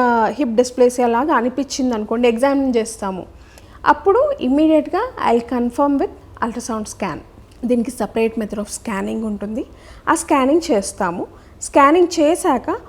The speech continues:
ఒకవేళ స్కానింగ్లో కూడా కన్ఫర్మ్ అయ్యిందే అనుకోండి, ఒక సిక్స్ మంత్స్ వరకు సింపుల్ ట్రీట్మెంట్స్ ఉంటాయి. కొన్-, అంటే, లైక్, కొంతమంది డబుల్ డయాపర్స్ వేస్తారు. ఏం లేదు, కాళ్ళు రెండు దూరంగా ఉంచడానికి డబుల్ డయాపర్స్ అన్నమాట. అది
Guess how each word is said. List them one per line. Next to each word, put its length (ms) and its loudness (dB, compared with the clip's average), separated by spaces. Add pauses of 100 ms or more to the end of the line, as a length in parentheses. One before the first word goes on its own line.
(280)
ఒకవేళ 520 6
స్కానింగ్లో 600 2
కూడా 180 4
కన్ఫర్మ్ 580 4
అయ్యిందే 400 4
అనుకోండి, 560 -2 (180)
ఒక 140 -4
సిక్స్ 400 -4
మంత్స్ 300 -2
వరకు 320 -4 (480)
సింపుల్ 380 4
ట్రీట్మెంట్స్ 520 0
ఉంటాయి. 320 -6 (480)
కొన్-, 240 4 (120)
అంటే, 220 0
లైక్, 440 -2
కొంతమంది 580 0
డబుల్ 340 2
డయాపర్స్ 500 0
వేస్తారు. 400 -6 (220)
ఏం 160 8
లేదు, 240 4
కాళ్ళు 440 6
రెండు 380 4
దూరంగా 380 6
ఉంచడానికి 680 -2 (260)
డబుల్ 300 8
డయాపర్స్ 480 0
అన్నమాట. 280 -8 (380)
అది 520 4